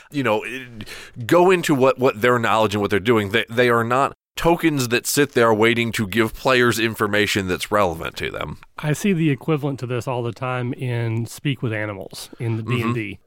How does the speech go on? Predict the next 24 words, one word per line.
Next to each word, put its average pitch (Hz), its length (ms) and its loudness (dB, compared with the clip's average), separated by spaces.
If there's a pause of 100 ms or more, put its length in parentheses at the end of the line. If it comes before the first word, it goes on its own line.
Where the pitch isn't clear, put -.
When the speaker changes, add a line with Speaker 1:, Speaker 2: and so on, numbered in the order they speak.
(100)
Speaker 2:
A 120 640 -2
field 190 480 0
mouse 107 640 -4
or 123 260 -2
a 120 60 -2
rabbit 120 440 -4
or 117 120 -4
a 110 80 -4
squirrel 113 460 -4 (320)
does 139 240 0
not 165 240 0
think 139 200 0
in 127 120 0
human 113 320 -2
terms. 110 400 -4
And 110 100 -8
just 139 160 -6
because 127 300 -6
a 117 60 -6
player 127 320 -4
can 107 180 -6
communicate 147 640 0
with 113 180 -4
it 113 160 -6